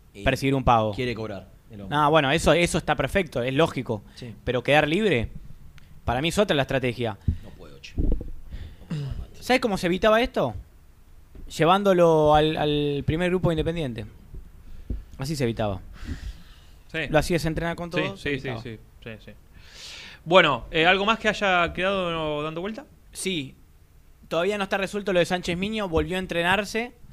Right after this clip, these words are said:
Speaker 3: Con la, con Verón.
Speaker 2: Con Verón, pero es un hecho que se va a Independiente, la rescisión está casi acordada. Lo único que quiere hacer Independiente es que el Kansas City, a través de Sánchez Miño, se estire un poco más.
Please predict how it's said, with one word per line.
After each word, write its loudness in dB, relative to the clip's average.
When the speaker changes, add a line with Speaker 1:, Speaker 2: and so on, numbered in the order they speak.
Speaker 3:
Con -2
la, 6
con 0
Verón. 4
Speaker 2:
Con -2
Verón, 4
pero 6
es 0
un -4
hecho 0
que 0
se -4
va 2
a -2
Independiente, 0
la 2
rescisión -4
está -2
casi -4
acordada. 2
Lo -2
único -2
que 0
quiere -2
hacer -6
Independiente -6
es -6
que -6
el -8
Kansas -4
City, -10
a -4
través 0
de -2
Sánchez -6
Miño, -6
se -8
estire -6
un -4
poco 0
más. 2